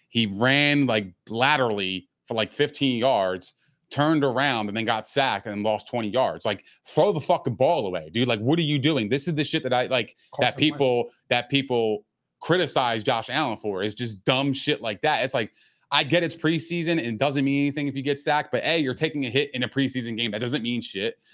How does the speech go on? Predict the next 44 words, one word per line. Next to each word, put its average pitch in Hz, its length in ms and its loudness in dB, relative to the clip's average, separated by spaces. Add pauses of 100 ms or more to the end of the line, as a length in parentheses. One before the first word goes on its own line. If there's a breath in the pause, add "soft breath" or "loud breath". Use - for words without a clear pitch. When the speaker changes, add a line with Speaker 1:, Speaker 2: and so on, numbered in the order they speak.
(120)
Speaker 1:
And 139 160 2
two, 185 420 2
throw 214 280 2
the 208 100 2
fucking 202 340 0
ball 202 240 2
away. 117 280 0
Live 165 220 0
to 190 80 0
see 185 140 -4
another 165 220 0
play. 147 320 -2
Like, 117 180 -2
to 170 100 -6
me, 185 160 0
that's, 147 320 -2 (320 soft breath)
that's 156 200 0
the 170 100 -2
shit 156 220 -2
that 131 140 -2
he 151 100 2
needs 143 260 0
to 127 100 -2
eliminate 117 580 -2
for 131 100 -2
him 127 220 0
to 120 100 -6
take 127 220 -2
it 117 80 -8
to 120 60 -6
the 110 60 -4
next 110 260 -8
level 117 320 0
and 110 120 -4
be 120 140 0
a 107 60 -4
Super 120 240 -8
Bowl, 107 340 -2 (320 soft breath)
you 131 80 2
know, 107 200 0
uh, 107 220 0
type 110 220 0
of - 80 -20
quarterback. 107 640 -4